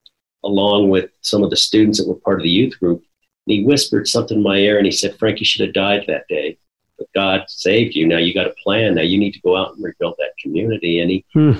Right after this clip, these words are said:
Speaker 1: quoted something that I remember to this day. It's Proverbs sixteen nine stating, you know, "A man can plan his course, but the Lord determines his steps."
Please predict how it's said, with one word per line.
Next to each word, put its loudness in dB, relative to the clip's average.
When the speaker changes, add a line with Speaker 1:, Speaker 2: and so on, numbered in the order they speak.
Speaker 1:
quoted 0
something 2
that 4
I 0
remember 2
to -8
this -4
day. 2
It's -2
Proverbs 0
sixteen 0
nine 2
stating, -2
you -2
know, -2
"A 0
man 0
can -8
plan -2
his -2
course, 0
but -6
the -12
Lord 0
determines -6
his -14
steps." -14